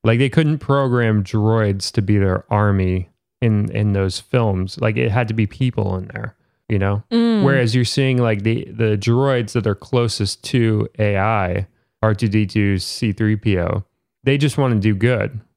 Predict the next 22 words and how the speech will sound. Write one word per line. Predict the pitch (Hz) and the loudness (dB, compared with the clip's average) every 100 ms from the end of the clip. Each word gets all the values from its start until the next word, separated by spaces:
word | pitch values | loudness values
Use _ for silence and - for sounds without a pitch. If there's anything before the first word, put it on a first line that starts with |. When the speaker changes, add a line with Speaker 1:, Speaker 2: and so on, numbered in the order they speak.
| _ - | _ -2
Speaker 1:
you | |
know? | 98 95 110 98 110 | 0 0 -2 -4 -6
So | - 110 | -2 -2
it's | 107 113 | 0 -2
like | 107 104 | -2 -2
their | 120 127 | -2 0
idea | 120 110 113 107 | 0 0 2 2
of | 98 | 0
being | 110 104 101 | 0 0 0
human | 104 120 107 92 101 | 0 0 0 -2 -4
is | 101 92 | -4 -4
to | 110 | -6
be | 104 | -6
part | 104 - 107 | -4 -2 0
of | 104 | 0
the | 104 | 0
gang | 95 92 90 98 - | -2 -2 -2 -4 -6
and | 90 92 95 | -6 -8 -6
seen | 113 101 | -2 0
as | 98 | -2
an | 107 | -2
equal | 101 - 98 101 | -4 -2 -2 -2